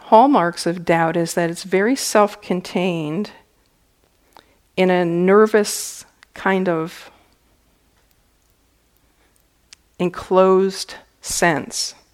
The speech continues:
And it doesn't actually connect with the stream of experience. There's a lot of speculation in it. And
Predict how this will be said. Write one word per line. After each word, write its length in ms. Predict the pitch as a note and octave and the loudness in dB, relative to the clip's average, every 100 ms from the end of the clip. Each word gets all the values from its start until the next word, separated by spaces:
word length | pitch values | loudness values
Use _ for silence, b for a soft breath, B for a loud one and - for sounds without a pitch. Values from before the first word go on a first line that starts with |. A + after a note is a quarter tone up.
| _ _ B B B B B - | _ _ B B B B B -2
And 120 | F#3+ | 0
it 180 | F3 E3+ | 2 4
doesn't 360 | G3 B3 A#3+ | 4 4 2
actually 460 | G3 F#3 - - F3 | 2 0 -4 -4 -4
connect 600 | - F3+ E3+ E3 - - | -4 -4 -2 -2 -4 -6
with 280 | E3 - - | -6 -6 -6
the 100 | E3+ | -6
stream 600 | - - F3 E3+ F3 E3+ | -6 -6 -4 -2 -4 -4
of 340 | E3 D#3 E3+ - | -4 -4 -6 -10
experience. 1040 | E3 - - G#3 B3 C3+ B1+ - - - - _ _ _ _ _ _ b b b b b b b - | -12 -10 -4 -2 -2 -4 -10 -14 -14 -14 -14 _ _ _ _ _ _ b b b b b b b -6
There's 200 | F3+ F3+ | -2 0
a 60 | |
lot 260 | F3 E3 E3 | 4 4 4
of 140 | G3 | 2
speculation 960 | - - F#3+ F#3+ G#3 F#3+ E3 - - E3 | -2 4 4 4 0 2 0 -2 -6 -6
in 160 | D3+ D3+ | -4 -4
it. 160 | A#3+ _ _ _ _ _ _ _ _ _ _ _ _ _ b b b b b b b b b b b b - | -6 _ _ _ _ _ _ _ _ _ _ _ _ _ b b b b b b b b b b b b 0
And 240 | F#3 F#3 | 2 2